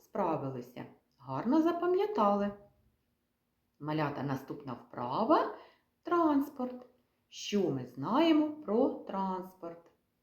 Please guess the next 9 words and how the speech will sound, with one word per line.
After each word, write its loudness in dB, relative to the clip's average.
Так, -4
і 2
перше -2
запитання. -2
Транспорт -2
буває 2
спеціального 0
призначення. -4
Так, -2